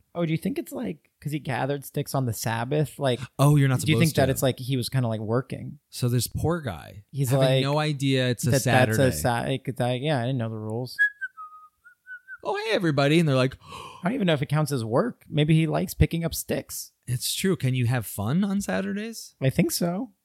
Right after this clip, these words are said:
Speaker 1: But, I mean, they should have asked him, like, "Is this work?"
Speaker 2: It's weird that, that, that God is saying, like, "You gotta burn these offerings, do all this stuff." But there was never a time where he's like, "And,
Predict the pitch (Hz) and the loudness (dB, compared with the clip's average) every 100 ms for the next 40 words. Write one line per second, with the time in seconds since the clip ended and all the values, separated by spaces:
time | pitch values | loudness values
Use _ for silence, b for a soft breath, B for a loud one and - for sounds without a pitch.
0 | _ _ _ - 131 123 127 117 110 - | _ _ _ 0 0 2 2 0 -4 -10
1 | _ - 139 151 117 139 156 - 110 117 | _ -8 -4 -2 -2 -4 -6 -8 -8 -8
2 | 117 123 131 110 117 147 - - _ _ | -6 -6 -6 -6 -6 -6 -8 -20 _ _
3 | b b - 185 202 285 349 285 - 185 | b b -2 0 0 -2 -2 -2 -4 -10
4 | 160 160 156 147 139 147 175 185 175 151 | -4 0 0 0 0 2 2 2 0 0
5 | 135 123 127 127 127 117 127 131 127 113 | 0 -2 -2 0 0 4 4 6 2 2
6 | 110 95 92 92 101 139 127 123 110 117 | 0 0 -2 -4 2 4 4 2 0 -2
7 | 101 - 151 143 160 175 185 165 151 143 | 2 2 2 0 -2 -2 -2 -2 -2 -2
8 | 127 123 160 | -2 -4 -6